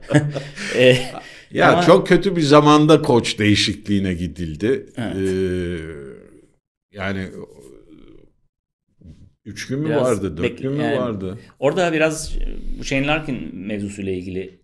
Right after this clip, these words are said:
Speaker 1: olduğu söyleniyor. Ee, Ufuk Sarıca istemedi deniyor.
Speaker 2: Ha.
Speaker 1: Bilmiyorum ne kadar doğru.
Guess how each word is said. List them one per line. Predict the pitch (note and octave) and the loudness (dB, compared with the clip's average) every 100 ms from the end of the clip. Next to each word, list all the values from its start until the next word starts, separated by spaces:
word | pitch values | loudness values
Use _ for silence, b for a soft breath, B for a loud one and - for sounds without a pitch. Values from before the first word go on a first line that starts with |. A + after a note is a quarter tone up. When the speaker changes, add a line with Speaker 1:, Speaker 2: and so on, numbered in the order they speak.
| _ | _
Speaker 1:
olduğu | F#2 F#2 F#2+ | -14 -12 -10
söyleniyor. | F#2+ F2+ F#2 G2+ G#2+ - - | -8 -6 -6 -6 -8 -12 -8
Ee, | G2+ F#2+ F#2+ F#2 | -4 -4 -6 -8
Ufuk | F#2 G2 - | -10 -10 -8
Sarıca | G2 G#2+ | -4 -4
istemedi | G2+ G#2+ G2+ F#2 F#2+ - - | -4 -4 -4 -4 -6 -10 -10
deniyor. | G2 F#2+ F#2 G2 - _ _ _ _ _ _ - | -6 -6 -8 -12 -14 _ _ _ _ _ _ -4
Speaker 2:
Ha. | G#2+ | -2
Speaker 1:
Bilmiyorum | F#2+ F#2 | -2 -2
ne | F#2 | -4
kadar | F#2+ F2+ F2 | -4 -4 -2
doğru. | F#2 C3 D#3 | -2 -4 -8